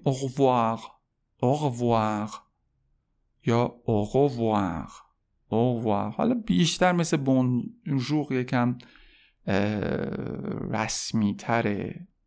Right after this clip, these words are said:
Au revoir. خب پس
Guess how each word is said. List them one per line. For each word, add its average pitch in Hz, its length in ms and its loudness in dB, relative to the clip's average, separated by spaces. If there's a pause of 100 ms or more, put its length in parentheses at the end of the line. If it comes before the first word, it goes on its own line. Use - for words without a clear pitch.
(180)
Au 123 200 4
revoir. 110 840 0 (640)
خب 117 420 -4
پس - 280 -6